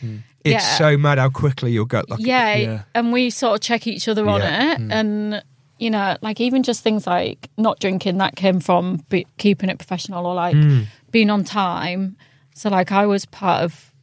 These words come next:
Speaker 3: I wasn't the talent. So if they tell us the bus is going at eight, then we come down at twenty to eight. You don't
Speaker 2: Yeah.
Speaker 3: come down
Speaker 1: Yeah.
Speaker 3: at eight, you definitely don't come past t-, ten past eight.
Speaker 1: Yeah.
Speaker 2: Yeah.
Speaker 3: Whereas some of these girls are strolling down at,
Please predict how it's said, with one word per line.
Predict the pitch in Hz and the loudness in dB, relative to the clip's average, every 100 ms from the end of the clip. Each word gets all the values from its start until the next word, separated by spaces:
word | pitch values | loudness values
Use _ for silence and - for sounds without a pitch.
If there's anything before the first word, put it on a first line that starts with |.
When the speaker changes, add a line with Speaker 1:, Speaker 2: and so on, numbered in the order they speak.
| - | -6
Speaker 3:
I | 202 | 0
wasn't | 202 196 | 0 0
the | 175 | -4
talent. | - 190 175 - - | -4 -2 -2 -4 -10
So | - 190 | -6 0
if | 180 165 | 0 0
they | 208 208 | 2 2
tell | 208 190 | 2 -2
us | 175 | -2
the | - | -8
bus | 160 196 185 | -4 -2 -2
is | 180 | -2
going | 180 180 | 0 0
at | - | 0
eight, | 185 - | -2 -2
then | 185 | -2
we | 190 | -2
come | - 185 | -4 -4
down | 180 165 | -2 -4
at | - | -6
twenty | 180 180 | -6 -6
to | 165 185 | -4 -4
eight. | 170 - | -4 -4
You | 104 | -2
don't | 104 | 0
Speaker 2:
Yeah. | - | 2
Speaker 3:
come | |
down | 117 185 196 | 2 2 2
Speaker 1:
Yeah. | |
Speaker 3:
at | - - | -2 -2
eight, | 196 185 | -2 -2
you | 190 160 | -4 -2
definitely | 226 208 208 175 | -2 0 0 0
don't | 202 | 0
come | 208 | -2
past | 190 - | -6 -14
t-, | - - - | -10 -10 -10
ten | - 233 | -2 0
past | 214 202 | 0 0
eight. | 180 139 196 277 | -2 -2 -2 -2
Speaker 1:
Yeah. | 113 110 110 | -2 -2 0
Speaker 2:
Yeah. | 135 135 151 - | 0 0 -4 0
Speaker 3:
Whereas | 262 262 - | 4 4 2
some | 302 | 0
of | |
these | 285 262 | 0 0
girls | 285 339 349 | 2 2 0
are | |
strolling | - 240 226 226 | -2 -2 0 0
down | 220 240 247 | 2 2 2
at, | - | -2